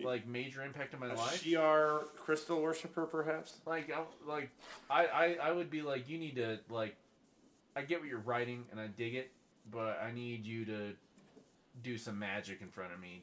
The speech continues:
Speaker 1: to, <laughs> to, to have me, like, fully in, because I,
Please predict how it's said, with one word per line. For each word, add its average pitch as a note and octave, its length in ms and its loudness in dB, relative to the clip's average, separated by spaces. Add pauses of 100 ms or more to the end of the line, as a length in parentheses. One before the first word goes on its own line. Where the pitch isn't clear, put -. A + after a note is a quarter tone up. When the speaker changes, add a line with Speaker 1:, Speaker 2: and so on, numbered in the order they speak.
Speaker 1:
to, G2 220 -6 (960)
<laughs> - 480 2
to, A2+ 320 2 (1600)
to B2+ 80 0
have B2 280 4
me, A2+ 200 -4
like, A2 300 -6 (300)
fully A2 520 -4
in, G2+ 220 -6
because G#2 360 -8
I, G#2+ 160 -2